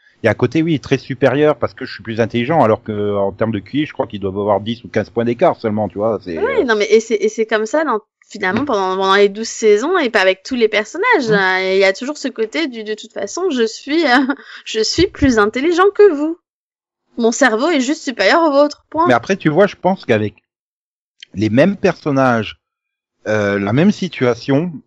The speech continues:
Speaker 1: ça aurait pu être plus drôle et mieux passé avec des autres scénaristes que l'équipe de Chuck Lorre.
Speaker 2: Oui, je, je
Speaker 1: Que
Speaker 2: pense
Speaker 1: quand tu
Speaker 2: qu'en
Speaker 1: vois
Speaker 2: effet,
Speaker 1: Chuck Lorre,
Speaker 2: ça
Speaker 1: euh,
Speaker 2: aurait
Speaker 1: Chuck Lorre, il a toujours été dans la provoque.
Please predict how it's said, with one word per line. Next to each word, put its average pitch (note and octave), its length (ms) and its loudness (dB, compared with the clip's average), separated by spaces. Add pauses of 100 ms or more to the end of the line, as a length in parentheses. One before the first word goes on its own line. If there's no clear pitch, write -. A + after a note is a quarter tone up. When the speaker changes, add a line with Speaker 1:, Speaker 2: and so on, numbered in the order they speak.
(120)
Speaker 1:
ça - 180 -8
aurait A#2+ 100 0
pu E3 220 2
être D3+ 120 -2
plus E3+ 220 -6
drôle D#3+ 320 4
et C#3 60 4
mieux C3 240 2
passé C#3+ 420 -2
avec A2 240 -2
des G2 180 -6
autres C3+ 140 -2
scénaristes G#2+ 500 -4
que - 100 -6
l'équipe G2 380 -6
de F#2+ 100 -6
Chuck - 260 -10
Lorre. - 120 -6
Speaker 2:
Oui, G4+ 460 4
je, G#3+ 160 -6
je A#3 140 -4
Speaker 1:
Que C3+ 40 4
Speaker 2:
pense C#4+ 120 2
Speaker 1:
quand D3+ 60 4
tu - 140 -2
Speaker 2:
qu'en C#3 80 0
Speaker 1:
vois D#3 140 4
Speaker 2:
effet, D#3+ 240 -2
Speaker 1:
Chuck E3 120 0
Lorre, E3 340 6
Speaker 2:
ça C#3 80 6
Speaker 1:
euh, B2 100 4
Speaker 2:
aurait A2+ 120 -2
Speaker 1:
Chuck C#3 180 -6
Lorre, E3 140 2
il D3 100 -2
a A#2+ 80 2
toujours D3+ 280 -8
été D3+ 180 -8
dans B2 120 -2
la G#2 100 -2
provoque. C3+ 600 -4